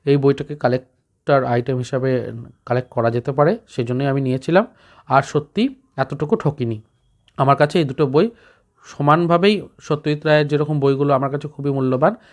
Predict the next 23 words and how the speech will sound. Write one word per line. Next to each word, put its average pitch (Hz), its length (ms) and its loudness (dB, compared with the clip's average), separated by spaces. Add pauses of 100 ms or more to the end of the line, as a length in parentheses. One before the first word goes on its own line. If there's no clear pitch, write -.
(200)
এই 139 120 0
বইটাও, 139 440 2
এই 139 140 2
দুটো 131 200 -2
বইও 139 220 2
খুব 170 280 -4
মূল্যবান 120 440 0
আমার 113 180 -6
কাছে। 139 340 -6 (340)
ভীষণ, 170 320 0
আহ, 123 1040 0
কিছু 156 160 -8
জানতে 143 340 0
পেরেছি 143 380 0
এবং 143 220 -2
অনেক 135 200 -2 (240)
চিন্তাভাবনার 135 520 0
পরিবর্তন 127 520 -2
ঘটেছে 123 360 -6
আমার, 147 180 0 (380)
খুব 190 180 2
ভালো 135 200 4
লেগেছে। 113 380 -4